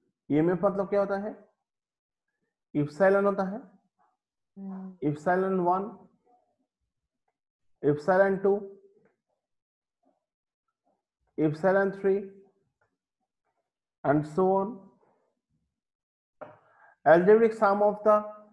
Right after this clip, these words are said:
Speaker 1: ईएमएफ़, जिसको हम लोग epsilon one, epsilon two, epsilon three and so on होता है, that is equal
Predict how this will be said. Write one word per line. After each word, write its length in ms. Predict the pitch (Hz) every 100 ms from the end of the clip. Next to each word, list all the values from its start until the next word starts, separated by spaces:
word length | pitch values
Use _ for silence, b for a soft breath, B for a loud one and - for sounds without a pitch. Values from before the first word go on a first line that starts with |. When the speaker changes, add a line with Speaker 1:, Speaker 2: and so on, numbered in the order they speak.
| _ -
Speaker 1:
ईएमएफ़, 540 | 160 190 185 151 160 160
जिसको 280 | 156 165
हम 100 | 175
लोग 100 | 185 180
epsilon 340 | 160 170 165 170
one, 180 | 165 165 156
epsilon 360 | 156 160 156 156
two, 120 | 156
epsilon 380 | 147 151 151 147 147
three 160 | 156 170
and 180 | 185 175
so 140 | 208 202
on 60 |
होता 220 | 196 190 175
है, 180 | 190 - _ _ _ _ _
that 340 | 147 175 185 185
is 200 | 240 233
equal 440 | 220 - 226 226